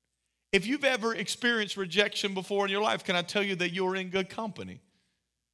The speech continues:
Because that's where David's story began. It's, it, it began in the seat of rejection. But you know what? This is what you get to read. Because David was rejected, you get to read this in Psalm sixteen. It says, "Lord, you alone are my inheritance."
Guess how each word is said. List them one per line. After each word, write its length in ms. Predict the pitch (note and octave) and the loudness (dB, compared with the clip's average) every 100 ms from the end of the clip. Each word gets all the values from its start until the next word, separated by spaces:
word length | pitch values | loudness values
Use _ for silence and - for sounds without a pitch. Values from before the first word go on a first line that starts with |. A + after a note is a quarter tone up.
| _ - | _ -2
Because 260 | F3+ G#3+ | 2 4
that's 180 | G3 G#3+ | 4 2
where 320 | G#3 G#3 G3 - - | 2 2 2 -4 -10
David's 400 | E3 G3+ G3 F3+ | 2 4 4 0
story 380 | - - G#3 F3+ | 0 2 4 4
began. 460 | D3+ F3+ G#3+ F3+ C3 | 2 2 2 0 0
It's, 260 | D#3+ - - | -2 -2 -4
it, 160 | F#3 - | -4 0
it 140 | F#3+ | 0
began 440 | D#3 F3 A#3 A3 E3+ - - G3+ | 2 2 4 2 0 -8 -6 0
in 180 | G3+ | 2
the 100 | D#3+ | 2
seat 600 | D#3+ - - C4+ A3 - - _ _ - | 0 -2 0 0 0 -6 -20 _ _ 2
of 420 | G3+ F#3+ F3+ - - - - | 4 6 4 0 -16 -20 -6
rejection. 720 | E3 F3 D3 A3 G#3+ - E3+ | 0 0 4 4 4 0 0
But 180 | E3+ F#3+ | 0 0
you 80 | B3 | 2
know 120 | B3 | 2
what? 200 | B3 A#3 | 2 0
This 160 | B3 | -2
is 140 | A3+ F#3 | 0 0
what 160 | F#3+ | 0
you 100 | F3 | -2
get 240 | F#3 F#3 E3+ | -4 -6 -6
to 100 | F3 | 0
read. 280 | F3 A3 F3 | 2 2 0
Because 340 | F3 F#3 E3+ | 2 2 2
David 380 | D#3 G3 F3+ E3+ | 2 2 4 0
was 200 | F3 D#3 | 0 -2
rejected, 540 | D#3 C3+ F#3+ - G#3+ | -2 2 2 0 -2
you 80 | F#3+ | -2
get 220 | E3+ F3+ | 0 0
to 100 | F3+ | 0
read 240 | E3 E3 D#3 | 0 0 2
this 220 | G3 F#3 | 0 0
in 100 | D#3 | -4
Psalm 300 | - F3+ D#3+ | 0 0 0
sixteen. 720 | - F#3+ - - G3 G#3 G#3 - - - | 0 0 -2 -2 0 0 -4 -16 -20 -8
It 160 | F3+ | -6
says, 220 | - F#3+ D#3+ | 2 2 6
"Lord, 440 | G3+ A3+ G#3 E3 | 6 8 6 4
you 180 | F3 B3 | 2 4
alone 640 | F3+ D#3+ G#3 A#3+ G3 D3+ D#3 | 6 6 6 6 4 2 4
are 160 | E3 | 4
my 260 | D#3+ D#3 D#3 | 6 4 4
inheritance." 960 | D#3 D3 E3 B2 A2+ - G#2+ - - | 2 4 2 2 -4 -8 -10 -12 -16